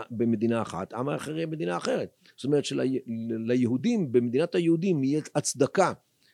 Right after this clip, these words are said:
להעיף מפה את כל הערבים, כפי שמדינה הפלסטינית צריכה להיות יודנריין. צריכה להיות נקייה מיהודים. אז לכן הוא לעולם לא יגיד שתי,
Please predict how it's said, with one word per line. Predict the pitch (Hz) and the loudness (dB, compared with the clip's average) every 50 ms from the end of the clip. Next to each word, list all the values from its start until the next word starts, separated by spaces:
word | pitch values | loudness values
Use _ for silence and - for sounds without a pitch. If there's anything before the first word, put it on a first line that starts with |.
| _ _ _ - | _ _ _ -2
להעיף | - 127 143 165 170 170 | 2 6 8 6 6 6
מפה | 175 165 - - 143 | 2 -4 0 2 2
את | 131 - | 2 4
כל | - 143 143 147 | 4 2 2 2
הערבים, | 139 135 131 131 127 127 117 127 123 92 98 95 92 95 120 175 202 - _ _ _ _ _ _ _ _ _ _ _ _ _ _ _ | 2 0 0 0 0 0 2 0 0 0 -2 -4 -4 -4 -4 -6 -8 -10 _ _ _ _ _ _ _ _ _ _ _ _ _ _ _
כפי | - - - - 269 320 330 | -8 0 4 6 8 8 8
שמדינה | 254 - - 151 139 135 131 127 120 - - - 117 127 123 131 156 185 | 6 4 4 4 4 4 4 2 0 -2 -2 0 2 4 4 6 4 4
הפלסטינית | 185 - 180 180 160 - - 311 285 196 | 4 4 4 4 4 4 4 2 2 2
צריכה | - - - 170 | 2 0 0 0
להיות | 180 175 185 220 254 233 214 - | 2 4 4 6 6 6 4 2
יודנריין. | 165 175 165 160 165 151 131 120 107 98 85 76 85 - _ _ _ _ _ _ _ _ _ _ _ _ _ _ _ _ _ _ _ _ _ _ _ _ _ _ _ | 0 0 2 2 2 2 2 0 -2 -4 -8 -10 -14 -16 _ _ _ _ _ _ _ _ _ _ _ _ _ _ _ _ _ _ _ _ _ _ _ _ _ _ _
צריכה | - - - 139 | -4 0 2 4
להיות | 135 135 135 131 | 6 4 4 4
נקייה | 127 123 101 - 135 127 123 | 2 0 0 2 2 2 4
מיהודים. | 127 123 123 120 117 104 98 90 82 - _ _ _ _ _ _ - | 4 4 4 2 0 -2 -4 -6 -8 -10 _ _ _ _ _ _ 2
אז | 131 131 127 - | 2 2 4 4
לכן | 143 139 - 233 277 | 2 4 4 4 6
הוא | 254 202 175 160 | 8 8 8 8
לעולם | 156 151 156 208 262 269 | 8 6 6 6 6 8
לא | 254 | 8
יגיד | 226 202 175 151 170 170 147 117 | 8 8 8 6 2 0 0 -2
שתי, | - - - - - | -6 -10 -10 -10 -10